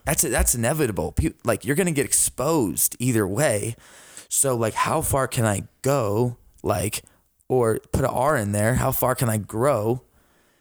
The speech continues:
to get to a place where then I can lead people, you know? And one thing I think we have done great with Off the Leash is putting pride back in growing, you know, and people take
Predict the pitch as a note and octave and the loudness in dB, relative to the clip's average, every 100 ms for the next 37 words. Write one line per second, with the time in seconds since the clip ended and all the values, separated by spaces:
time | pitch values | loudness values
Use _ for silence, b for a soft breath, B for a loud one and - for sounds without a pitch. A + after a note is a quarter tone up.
0 | b b _ - C#3+ C3 - C3+ A#2+ - | b b _ -2 0 0 2 2 0 0
1 | B2 A#2 A#2 - - A#2+ B2 A#2+ B2+ B2+ | 2 4 2 0 0 0 2 2 2 2
2 | A#2+ G2+ - C3 D#3+ - E2+ - G2+ G2 | 2 0 0 2 2 0 -2 0 0 0
3 | - - A2 A2 A2+ A#2+ B B B B | -4 -4 0 2 2 0 B B B B
4 | _ A#2+ A2+ A2 G2+ G2+ - - _ _ | _ 0 2 4 2 0 -4 -8 _ _
5 | A#2+ A#2+ A#2+ A2+ B2+ A#2 A#2+ G#2+ A2+ G#2+ | -2 2 2 0 -2 0 2 2 2 0
6 | G2+ - G#2+ B2 - A#2 A2+ G2+ F#2+ G2 | 0 -2 2 2 0 0 0 0 -2 0
7 | A#2 A2+ - - - A2 G2 - G2+ A2 | 2 2 0 -2 0 2 2 0 2 0
8 | G#2 G#2 A2 A2 - G#2 - G#2 A2 - | 0 0 2 0 0 0 0 0 0 0
9 | - - _ _ b b b b b _ | -6 -10 _ _ b b b b b _
10 | _ _ - F2+ F#2 - _ - - B2 | _ _ -2 0 0 -2 _ -4 0 0
11 | G2+ A2 G#2 - | 0 0 -2 -4